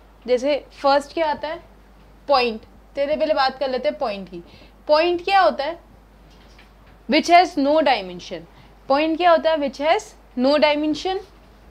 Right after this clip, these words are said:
ठीक है। या फिर हम बोल सकते हैं dimension की जगह, मतलब अपन लिख सकते हैं कि no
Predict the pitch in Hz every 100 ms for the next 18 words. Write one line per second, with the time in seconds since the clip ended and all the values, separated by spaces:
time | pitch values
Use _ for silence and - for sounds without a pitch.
0 | - - - - - - - - - 302
1 | 294 403 440 - - - - _ 226 269
2 | 269 339 359 330 302 285 302 302 320 311
3 | 349 381 - - - - 214 254 262 302
4 | 311 339 311 349 330 339 330 339 330 330
5 | 320 311 320 254 339 330 294 262 269